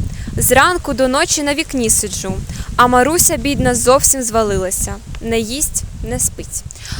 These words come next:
Погіршення самопочуття змусило її звернутися до тюремного лікаря Баранова, який, оглянувши її, виявив у неї незадовільний стан легень, хрипи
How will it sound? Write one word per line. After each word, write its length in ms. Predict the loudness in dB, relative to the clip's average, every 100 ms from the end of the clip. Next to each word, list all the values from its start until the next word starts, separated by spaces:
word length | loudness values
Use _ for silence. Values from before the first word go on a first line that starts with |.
| -2
Погіршення 580 | 2 4 4 2 2 2
самопочуття 880 | 4 4 2 -2 -2 -2 2 4 4
змусило 460 | 2 0 0 0
її 120 | 0
звернутися 600 | -2 -2 -2 -2 -2 0
до 120 | 0 -2
тюремного 600 | 0 0 0 0 -2 -2
лікаря 480 | -2 -2 0 0 2
Баранова, 600 | 4 6 4 2 -2 -2 -2 -2 -2
який, 460 | 4 4 6 4 4 4
оглянувши 680 | 4 4 4 4 4 4 4
її, 420 | 4 2 2 0 -2 -4 -4
виявив 560 | -2 2 4 4 2 0
у 40 |
неї 280 | 2 2 2
незадовільний 840 | 2 2 2 2 2 0 0 -2 -2
стан 340 | 0 0 0
легень, 500 | 0 0 -4 -4 -6 -8 -4 -2 0
хрипи 480 | 2 2 0 -4